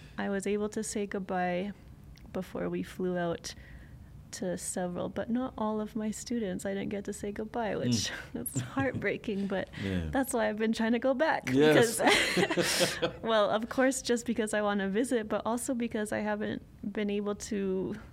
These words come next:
Speaker 1: officially <laughs> say goodbye to so many people.
Speaker 2: That's true.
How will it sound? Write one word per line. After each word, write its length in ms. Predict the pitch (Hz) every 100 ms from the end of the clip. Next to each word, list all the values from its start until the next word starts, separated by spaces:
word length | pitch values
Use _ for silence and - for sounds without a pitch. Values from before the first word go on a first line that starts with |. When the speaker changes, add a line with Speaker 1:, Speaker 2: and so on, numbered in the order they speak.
| - - - -
Speaker 1:
officially 500 | 196 - 226 - 233
<laughs> 120 | -
say 120 | 240
goodbye 400 | 226 - - 294
to 140 | - 247
so 200 | - 185
many 200 | 175 147
people. 440 | - - - -
Speaker 2:
That's 180 | - -
true. 380 | - 120 107